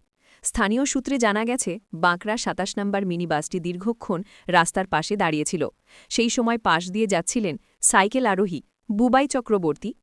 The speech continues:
বয়স প্রায় পঁয়তাল্লিশ, যিনি বাঁকড়া মিশ্রপাড়ার বাসিন্দা।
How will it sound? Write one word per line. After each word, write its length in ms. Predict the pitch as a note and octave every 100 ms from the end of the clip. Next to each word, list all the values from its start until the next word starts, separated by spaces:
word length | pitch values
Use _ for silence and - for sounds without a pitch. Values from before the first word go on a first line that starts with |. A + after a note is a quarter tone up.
| -
বয়স 340 | G3+ G3+ C4 -
প্রায় 200 | C4+ C#4
পঁয়তাল্লিশ, 600 | F#3+ E3 E3 C#3 D3 - _ _ -
যিনি 200 | G3 A3
বাঁকড়া 360 | G3 F3+ G3 A3
মিশ্রপাড়ার 540 | G3 - F3+ D#3+ E3+
বাসিন্দা। 480 | G#3+ G3 F#3+ D#3 C3+